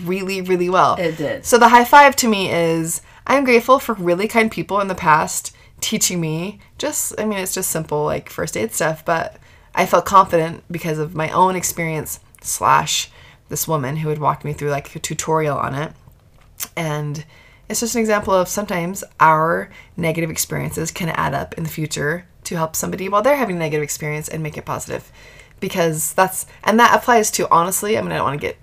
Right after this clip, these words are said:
Speaker 1: too deep here 'cause this is just a face palm, but, <laughs> but isn't that with all the things in our life? Like, we can go through our hardest things in the end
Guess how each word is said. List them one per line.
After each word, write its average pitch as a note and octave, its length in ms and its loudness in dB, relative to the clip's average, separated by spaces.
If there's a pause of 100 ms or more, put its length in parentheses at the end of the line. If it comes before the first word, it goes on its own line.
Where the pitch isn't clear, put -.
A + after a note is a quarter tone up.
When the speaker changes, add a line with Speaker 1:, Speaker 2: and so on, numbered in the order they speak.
(140)
Speaker 1:
too - 160 -6
deep F3 240 -6
here C#3 180 -2
'cause D#3 120 -8
this D#3 120 -6
is D#3 160 -4
just E3 160 -4
a C3 60 -8
face D#3+ 220 -2
palm, C#3+ 300 -2 (640)
but, G3 320 8
<laughs> D#4+ 1400 6 (1120)
but C4 340 8
isn't D4 160 6
that F#4 180 6
with D4+ 180 4
all F3 240 10
the A#3 60 0
things D#4 200 -2
in D4+ 80 2
our D#4 140 6
life? D#4 360 4
Like, A#3+ 160 2
we D4+ 120 2
can F#4 100 0
go C#4+ 120 6
through A#3 200 2
our C4+ 260 8
hardest G#3+ 420 6
things G#3 360 0
in F#3+ 160 -4
the G3+ 140 -2
end G3+ 480 0